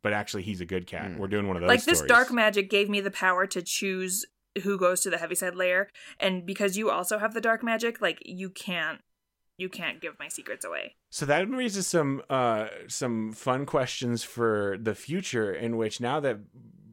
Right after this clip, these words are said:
Speaker 1: Mister Mistopheles has started down the dark magic path, she's gonna have to take care of him at some point.
Speaker 3: Ooh, the Cats-averse.
Speaker 1: Yeah, we're gonna have to do a whole
Speaker 2: Mm.
Speaker 1: Cats-averse. Um, okay, so then cat magic is already a thing. And so is it just, like, she convinces,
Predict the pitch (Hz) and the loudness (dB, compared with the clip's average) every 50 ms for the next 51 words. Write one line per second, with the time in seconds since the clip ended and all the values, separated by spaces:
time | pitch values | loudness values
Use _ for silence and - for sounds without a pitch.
0 | - - 127 135 127 - - 127 110 101 - - 123 127 139 139 - 131 110 101 | -10 -6 -4 -4 -4 -2 -2 -2 -2 -4 0 2 2 2 2 2 0 0 0 0
1 | 95 - 117 104 92 - - 113 107 98 98 92 90 101 98 95 92 92 87 85 | -2 -2 -2 -2 -2 0 2 2 2 2 2 0 0 0 2 2 2 0 2 2
2 | 101 101 98 98 107 101 95 85 82 80 - - 117 113 98 - - - - 127 | 2 2 2 2 0 -2 -2 -4 -6 -8 -8 -4 -4 -4 -4 -4 -6 -6 -4 -4
3 | 139 131 147 131 117 104 107 104 98 - 92 - - 82 - - 110 107 95 87 | -4 -4 -4 -4 -2 -2 -4 -4 -6 -8 -10 -8 -8 -8 -6 -2 -2 0 0 -2
4 | - 82 78 67 - - 98 92 87 - - 67 - - - _ _ - 349 359 | -4 -8 -10 -10 -8 -8 -8 -8 -6 -8 -10 -12 -12 -14 -16 _ _ 0 2 2
5 | 381 381 392 392 - - 302 294 311 339 349 - 339 302 254 254 262 226 202 190 | 4 2 2 0 0 2 2 4 4 2 2 2 2 2 4 4 4 4 4 2
6 | - - - - - _ _ _ _ _ _ _ _ _ _ _ - 101 104 104 | -2 -4 -4 -6 -8 _ _ _ _ _ _ _ _ _ _ _ -4 0 0 2
7 | 95 85 80 82 _ - 113 107 107 123 123 117 113 107 - 110 104 101 95 92 | 2 0 -4 -8 _ -10 -8 -6 -4 -4 -4 -4 -6 -8 -8 -10 -8 -6 -4 -2
8 | 107 98 98 98 95 101 101 95 85 78 95 98 92 92 - _ _ - - - | -2 -2 -2 -4 -4 -6 -6 -6 -8 -8 -8 -8 -8 -10 -12 _ _ -20 -20 -12
9 | - 156 156 156 147 147 - 185 180 - 175 143 139 - - 170 156 180 190 190 | -6 -4 -2 -2 -4 -4 -4 -6 -6 -4 -6 -8 -8 -6 -6 -4 -4 -4 -4 -4
10 | 190 190 185 180 - _ _ - 135 123 - 156 165 156 135 165 151 143 143 147 | -4 -6 -8 -8 -12 _ _ -18 -16 -8 -2 0 0 2 4 4 4 4 2 0
11 | 143 139 127 131 127 123 110 107 107 - - 175 170 156 151 147 147 139 - - | 0 0 2 4 4 4 2 0 -2 -2 0 0 0 2 0 -2 -4 -4 -2 -2
12 | 147 139 - 175 156 151 147 - - 156 147 156 202 220 190 220 214 - - 190 | -2 0 2 2 2 2 2 0 0 0 0 0 -2 -2 -2 -2 -2 -2 0 0
13 | 160 135 - - - - 170 165 - - 165 135 120 127 135 - - 139 135 123 | -2 0 0 -2 -2 0 0 0 0 0 0 2 2 2 2 2 2 2 2 2
14 | 113 104 - - - - - | 0 -2 -6 -8 -8 -10 -14